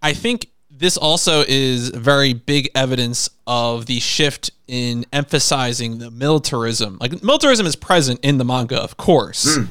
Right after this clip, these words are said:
Speaker 2: mm, mm.
Speaker 1: but I think, um, kind of presenting Battle of Loom as almost the framing device or as a, as a point about which to present the story really, uh, brings into, uh, light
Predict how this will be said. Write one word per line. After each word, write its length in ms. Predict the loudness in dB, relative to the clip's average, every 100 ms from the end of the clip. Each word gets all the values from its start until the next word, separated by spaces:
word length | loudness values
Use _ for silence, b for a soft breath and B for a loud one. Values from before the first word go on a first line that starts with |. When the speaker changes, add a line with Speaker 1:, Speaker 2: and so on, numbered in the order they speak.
| -4
Speaker 2:
mm, 180 | -2 -2
mm. 200 | -4 -10 0
Speaker 1:
but 360 | 2 2 0 0
I 140 | -2
think, 440 | 0 0 -2 -4 -2
um, 380 | 0 0 -6 -12 _ _
kind 160 | -2 -2
of 60 | 0
presenting 440 | 2 2 0 -2
Battle 320 | 0 2 2
of 80 | 0
Loom 160 | -2 0
as 100 | 0
almost 360 | 0 -2 -2
the 60 | -6
framing 520 | -2 2 2 2 2
device 480 | 0 0 -2 -4 -2
or 80 | -2
as 160 | -2
a, 160 | -2 -2
as 160 | -2
a 60 | -4
point 340 | 0 2 2
about 280 | 2 2 2
which 280 | 0 -2 -2
to 360 | -2 -4 -6 -10 _ _ _ _ -2
present 420 | 2 2 0 -2
the 100 | -2
story 720 | 0 4 6 6 4 0 -4 _ _ _ _ -6
really, 640 | 2 4 6 4 4 2
uh, 140 | 0 0
brings 420 | 2 2 4 2
into, 480 | 2 0 0 0 0
uh, 200 | 0 2 2
light 300 | 0 0